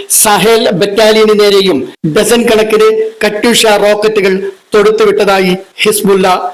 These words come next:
അവകാശപ്പെട്ടു. അതുപോലെ ഇസ്രായേലിലെ കാച്ചയെ ബസാരിയ പട്ടണത്തെയും ഫറോഷാനോസ്, ബാര്യുഹായ്, മീറോൻ എന്നീ പ്രദേശങ്ങളെയും ലക്ഷ്യമാക്കി കറ്റ്യൂസ റോക്കറ്റ് ആക്രമണം തങ്ങൾ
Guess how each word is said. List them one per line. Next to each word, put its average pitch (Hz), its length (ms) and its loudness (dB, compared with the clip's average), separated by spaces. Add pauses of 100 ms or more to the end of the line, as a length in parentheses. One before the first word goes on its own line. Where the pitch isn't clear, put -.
(140)
അവകാശപ്പെട്ടു. 190 680 -2 (520)
അതുപോലെ 220 380 2 (360)
ഇസ്രായേലിലെ 214 640 2 (300)
കാച്ചയെ 220 460 2 (160)
ബസാരിയ 208 520 0 (520)
പട്ടണത്തെയും 202 640 0 (440)
ഫറോഷാനോസ്, 220 920 2 (540)
ബാര്യുഹായ്, 214 720 0 (500)
മീറോൻ 240 420 2 (140)
എന്നീ 214 300 2
പ്രദേശങ്ങളെയും 202 720 0 (100)
ലക്ഷ്യമാക്കി 214 580 -2 (400)
കറ്റ്യൂസ 226 440 0 (400)
റോക്കറ്റ് 208 440 0
ആക്രമണം 196 400 -2 (400)
തങ്ങൾ 196 220 2